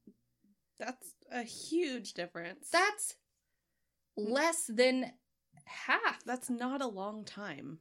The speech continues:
Speaker 2: Twelve and a half years? That is crazy. I just don't
Speaker 1: Why,
Speaker 2: understand.
Speaker 1: why, why twelve and a half?
Speaker 2: Yeah, twelve and a half.
Speaker 1: Well, half of twenty-five, but I, I
Speaker 2: It doesn't make sense.
Speaker 1: No,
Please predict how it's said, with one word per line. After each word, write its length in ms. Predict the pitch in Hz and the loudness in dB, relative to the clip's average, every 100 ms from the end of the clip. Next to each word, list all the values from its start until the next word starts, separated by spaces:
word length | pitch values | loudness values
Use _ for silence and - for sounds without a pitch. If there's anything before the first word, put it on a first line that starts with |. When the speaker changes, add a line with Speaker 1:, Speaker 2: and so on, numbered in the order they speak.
| _ _ _ | _ _ _
Speaker 2:
Twelve 360 | - 302 480 392 | -8 -2 0 0
and 100 | 240 | 0
a 20 | |
half 240 | 233 214 262 | 0 -4 -6
years? 280 | 330 302 - | -6 -8 -4
That 200 | 320 330 | -4 -4
is 140 | 320 | -6
crazy. 840 | - - 294 381 480 311 180 101 233 _ _ _ _ _ _ _ _ _ _ _ _ _ _ - - _ _ _ _ _ _ | -10 -10 -8 -8 -6 -2 -2 -4 -12 _ _ _ _ _ _ _ _ _ _ _ _ _ _ -20 -20 _ _ _ _ _ _
I 140 | 220 285 | 4 4
just 260 | 440 453 | 4 4
don't 140 | 330 302 | 4 6
Speaker 1:
Why, 80 | 269 | 6
Speaker 2:
understand. 680 | 233 208 240 370 233 185 226 | 4 4 4 6 6 4 0
Speaker 1:
why, 180 | 240 269 | 2 2
why 40 | 311 | 0
twelve 320 | - 269 262 | -6 -8 -6
and 80 | 185 | -8
a 40 | |
half? 340 | 180 196 180 - _ _ _ - | -8 -8 -10 -16 _ _ _ -4
Speaker 2:
Yeah, 180 | 240 - - _ _ | 0 0 -2 _ _
twelve 240 | - 330 381 | 4 6 6
and 80 | 359 | 4
a 40 | |
half. 260 | 208 202 190 | 2 0 -6
Speaker 1:
Well, 100 | 180 | -12
half 40 | |
of 60 | - - _ | -12 -20 _
twenty-five, 680 | - 196 175 175 185 175 175 185 | -10 -8 -6 -6 -4 -4 -6 -10
but 240 | 170 151 - | -10 -10 -12
I, 160 | 180 180 - | -12 -12 -10
I 200 | 180 180 _ _ _ _ _ _ _ _ _ _ _ _ _ _ _ _ _ - - | -12 -12 _ _ _ _ _ _ _ _ _ _ _ _ _ _ _ _ _ -14 -4
Speaker 2:
It 140 | 262 254 | 0 2
doesn't 260 | 311 311 | 2 2
make 200 | 262 247 | 2 2
sense. 420 | - 208 170 - 208 | 2 2 2 -4 -8
Speaker 1:
No, 360 | 190 156 - | -8 -8 -14